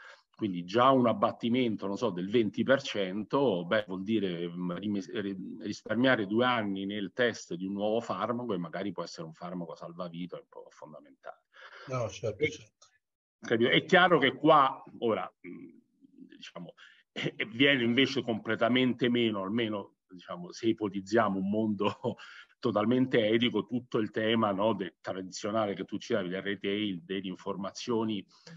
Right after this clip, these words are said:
Speaker 1: marketing like, cioè lì, marketing like nel senso di, qui non è che ci interessa vendere qualcosa, lasciamo stare il mondo della sanità privata, però qui parliamo di un contesto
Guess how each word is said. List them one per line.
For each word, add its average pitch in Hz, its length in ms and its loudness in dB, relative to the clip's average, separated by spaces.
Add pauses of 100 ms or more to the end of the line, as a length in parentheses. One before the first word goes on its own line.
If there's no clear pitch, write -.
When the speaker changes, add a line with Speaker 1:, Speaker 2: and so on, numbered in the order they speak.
(140)
Speaker 1:
marketing 117 720 2
like, 117 440 4
cioè 98 140 -6
lì, 98 200 -6 (200)
marketing 117 520 0
like 120 460 2
nel 101 160 -6
senso 113 480 -4
di, 107 260 -6 (140)
qui 110 140 -2
non 95 140 -6
è 107 40 0
che 95 100 -6
ci - 140 -14
interessa 95 600 -10
vendere 95 420 -6
qualcosa, - 380 -14 (1300)
lasciamo - 320 -12
stare - 300 -20 (240)
il 92 120 -14
mondo 101 160 -6
della 90 140 -12
sanità 92 320 -10
privata, 82 500 -10
però 95 260 -4
qui 92 200 -8
parliamo 82 360 -10
di 87 80 -8
un 87 120 -6
contesto 92 800 -8